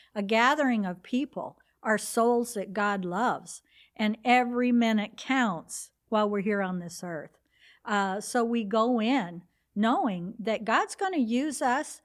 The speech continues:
and he's gonna use other people in our lives. And so as we pray for the groups that we're involved with, we're praying that everybody that comes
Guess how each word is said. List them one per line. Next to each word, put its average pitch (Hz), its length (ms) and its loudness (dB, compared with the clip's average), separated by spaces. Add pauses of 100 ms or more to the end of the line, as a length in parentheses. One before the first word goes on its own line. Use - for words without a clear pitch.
(180)
and 285 80 2
he's 311 160 2
gonna 311 200 0
use 285 320 -2
other 254 260 2
people 226 580 -4 (320)
in 214 200 0
our 196 200 0
lives. 165 580 -8 (400)
And 220 200 0
so 220 300 2
as 233 260 2
we 339 160 4
pray 233 300 2
for 214 180 -4
the 202 100 -2
groups 202 460 -4
that 196 160 -4
we're 233 200 0
involved 185 520 -2
with, 185 220 -6 (420)
we're 311 200 0
praying 247 560 2
that 175 140 -6
everybody 240 640 0
that 196 220 -4
comes 208 540 -2